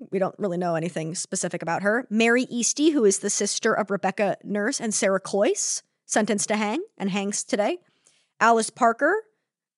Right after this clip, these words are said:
Ann Pudeter, the midwife, Wilmot Red, and Samuel, Samuel Wardwell, who's forty-nine, along with Mary Parkner, Parker, all hanged that day. So how many people is that? Five, six, seven,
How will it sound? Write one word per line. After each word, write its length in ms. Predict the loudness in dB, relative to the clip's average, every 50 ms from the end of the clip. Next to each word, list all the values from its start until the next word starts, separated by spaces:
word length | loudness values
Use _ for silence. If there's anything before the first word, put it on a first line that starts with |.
| _ 0
Ann 240 | 0 2 2 0 0
Pudeter, 540 | -2 -2 0 2 2 2 2 2 0 0
the 80 | 2 0
midwife, 760 | 0 2 2 2 0 2 2 2 2 2 0 -2 -8 -16 -20 _ _ _
Wilmot 520 | -2 0 2 4 4 4 4 4 4 4 2
Red, 280 | 0 2 2 2 2
and 140 | 2 0 -2
Samuel, 580 | -2 -2 -2 -2 -2 -2 -4 -4 -4 -4 -4 -4 -4
Samuel 560 | -2 0 2 2 2 2 4 4 4 4 2
Wardwell, 480 | 2 0 0 2 2 2 2 0 0
who's 200 | 0 -2 -4 -4
forty-nine, 680 | -4 -2 0 0 0 0 0 -2 -2 -4 -2 -4 -4 -6 -8 _ _ _ _ _ _ _ _ _ _ _
along 280 | 4 6 8 6 6 6
with 120 | 2 0
Mary 300 | 0 0 2 4 4 2
Parkner, 560 | 2 2 2 2 2 0 0 0 0 0 0 -4 -8 _ _ _ _
Parker, 420 | 2 2 4 4 4 2 0 0 -4 _ 6
all 460 | 6 8 8 8 6 6 4 -2 _ _ _ _ _
hanged 340 | -4 0 0 0 0 0 0
that 160 | 0 0 0
day. 100 | 0 -2
So 100 | -2 0 2
how 80 | 2
many 120 | 2 4 2
people 260 | 0 -2 -2 -4 -6
is 100 | -6 -6
that? 240 | -6 -6 -6 -6 -2
Five, 320 | 0 2 2 2 0 -2
six, 360 | -4 -4 -4 -6 -6 -8 -6
seven, 220 | -4 -4 -4 -4